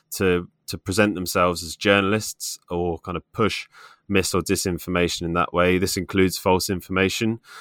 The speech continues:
but it can also include selective sharing of, of legitimate news that, and they just aggregate it in a way that correlates, uh, and kind of reinforces their worldview. And then, uh, also for the alt-right,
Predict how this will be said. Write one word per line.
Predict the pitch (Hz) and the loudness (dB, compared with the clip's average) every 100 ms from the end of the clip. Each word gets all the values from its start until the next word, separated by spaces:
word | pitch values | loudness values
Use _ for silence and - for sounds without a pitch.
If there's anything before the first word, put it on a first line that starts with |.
| - - | -8 -4
but | |
it | 87 | -2
can | - 95 | 0 2
also | 90 98 | 2 0
include | 85 85 - 90 87 - _ | 0 -2 0 2 2 -2 _
selective | - - 92 - 92 | -8 -2 -2 -4 -10
sharing | 85 98 92 92 90 85 | -6 0 2 2 0 -4
of, | - - 90 | -8 -12 -10
of | 85 | -4
legitimate | 90 85 95 - 95 - | -2 0 -2 -2 -6 -4
news | 87 98 107 - | -2 0 -2 -4
that, | 87 - | -8 -6
and | 90 | -6
they | 90 | -4
just | 82 80 - | -6 -8 -2
aggregate | - 87 87 90 82 90 | 0 0 -2 -2 -4 -6
it | - | -8
in | 87 | -6
a | |
way | 85 82 | -4 -4
that | 82 | -6
correlates, | - 87 82 80 - - - - - _ - | -2 0 0 -4 -6 -12 -16 -20 -20 _ 2
uh, | 87 | 4
and | 73 | 2
kind | - 85 | 0 0
of | 80 | 2
reinforces | 85 82 80 92 85 - 80 | 4 4 0 0 0 -2 -4
their | - 80 | 0 2
worldview. | 85 85 82 - 78 82 - _ _ - _ _ | 4 2 2 -2 -6 -6 -12 _ _ -20 _ _
And | 120 | 2
then, | 127 131 | 4 4
uh, | |
also | - 143 127 139 | 2 0 0 0
for | 117 110 | 0 0
the | 110 | 4
alt-right, | 113 117 107 110 123 | 4 2 4 6 6